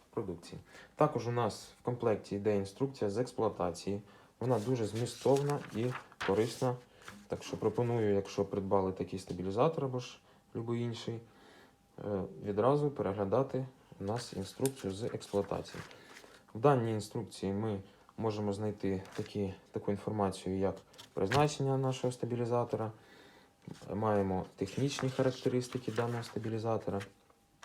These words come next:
маємо рекомендації з монтажу та підключення. Ось, як ви бачите, дорогі друзі, все доступно, розписано і дуже таки змістовно. Маємо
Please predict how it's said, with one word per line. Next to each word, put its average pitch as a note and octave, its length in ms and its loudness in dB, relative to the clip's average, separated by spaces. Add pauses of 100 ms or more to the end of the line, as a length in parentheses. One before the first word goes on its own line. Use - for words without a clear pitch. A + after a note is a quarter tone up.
(960)
маємо G#2+ 460 4
рекомендації G#2 920 4 (260)
з G2 120 -4
монтажу A2+ 460 0
та G#2 160 2
підключення. C3+ 840 0 (1500)
Ось, - 160 -12
як F#2+ 140 -8
ви G2 60 -4
бачите, G2 300 -4
дорогі G2 260 -4
друзі, G2 280 -6
все A2 280 -4
доступно, C3 640 -2 (760)
розписано B2 880 -2
і A2+ 200 -2 (280)
дуже A2+ 280 -2
таки A2+ 460 -4 (180)
змістовно. F2+ 840 -4 (1500)
Маємо G#2+ 500 2